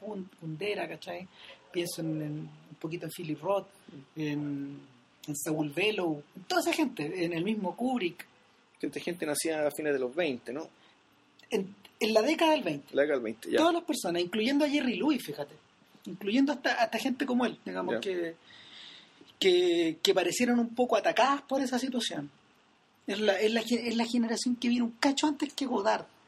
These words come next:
Speaker 2: Ya.
Speaker 1: Porque Godard, Godard, Godard y Truffaut y toda esa gente agarran en la última, el, el último vuelito, pero est-, pero estas personas son todas personas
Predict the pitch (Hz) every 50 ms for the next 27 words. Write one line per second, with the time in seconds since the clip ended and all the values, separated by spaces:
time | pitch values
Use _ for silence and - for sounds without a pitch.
0 | _ _ - - 135 113 - 202 196 - 202 180 196 208 226 240 240 240 233 220
1 | 220 214 - 202 202 202 220 233 247 233 - - - - - - - _ - 196
2 | 196 208 226 240 240 240 226 233 226 240 208 - - 240 240 240 240 240 240 240
3 | 240 233 262 254 240 - 262 226 233 233 233 240 233 226 220 214 - 247 269 254
4 | - - 277 254 262 262 247 240 240 233 233 226 226 220 214 214 214 - _ _
5 | _ _ _ _ _ _ - 185 185 185 185 185 196 202 208 202 214 233 233 226
6 | 240 220 220 208 202 202 214 240 247 233 190 175 180 180 190 196 - - - 208
7 | 202 220 226 233 233 - 233 233 - 233 233 233 233 226 - - _ _ _ _
8 | _ _ _ _ _ _ - - - - - - - - - - - - - -
9 | 233 240 240 240 - - - 254 240 240 233